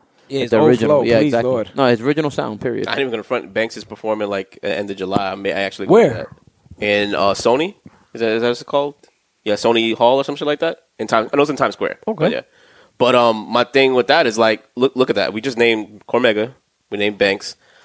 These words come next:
Speaker 3: I saw the Lox and D Blo-, um, Lox and D Block. Uh, the Lox and Dipset. Uh, they were out
Speaker 2: Together?
Speaker 3: in Vir-, Virginia. Yeah.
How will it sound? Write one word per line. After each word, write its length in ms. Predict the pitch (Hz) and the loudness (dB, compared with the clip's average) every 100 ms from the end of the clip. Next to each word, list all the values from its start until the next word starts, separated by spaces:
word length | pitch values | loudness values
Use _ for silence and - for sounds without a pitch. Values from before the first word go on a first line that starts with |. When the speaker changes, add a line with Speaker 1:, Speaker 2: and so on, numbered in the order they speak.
| _ - | _ -6
Speaker 3:
I 60 | |
saw 220 | - 123 | 0 2
the 100 | 110 | 2
Lox 380 | 101 107 117 - | 2 2 2 0
and 320 | 113 107 101 101 | -2 -2 -4 -6
D 140 | 113 | -6
Blo-, 200 | 110 110 - | -4 -4 -6
um, 140 | 104 | -8
Lox 220 | 95 90 101 | -6 -8 -10
and 80 | |
D 60 | 101 | -18
Block. 320 | 104 101 - _ _ _ _ | -10 -10 -10 _ _ _ _
Uh, 320 | 107 107 104 104 - _ | -2 0 0 -4 -10 _
the 80 | 110 | 0
Lox 380 | 113 120 - - | 2 2 0 -6
and 180 | 107 | -4
Dipset. 460 | 104 131 - 101 104 - _ _ - | -2 -2 0 -2 -2 -8 _ _ -8
Uh, 300 | 101 101 98 | -4 -2 -4
they 100 | 107 | -4
were 120 | 110 | 0
out 180 | 101 104 | 0 0
Speaker 2:
Together? 420 | 120 110 147 202 285 | 0 2 4 4 2
Speaker 3:
in 40 | |
Vir-, 60 | 117 | 0
Virginia. 560 | 113 123 135 101 131 | -4 -2 -2 -4 -6
Yeah. 240 | 143 175 | 0 0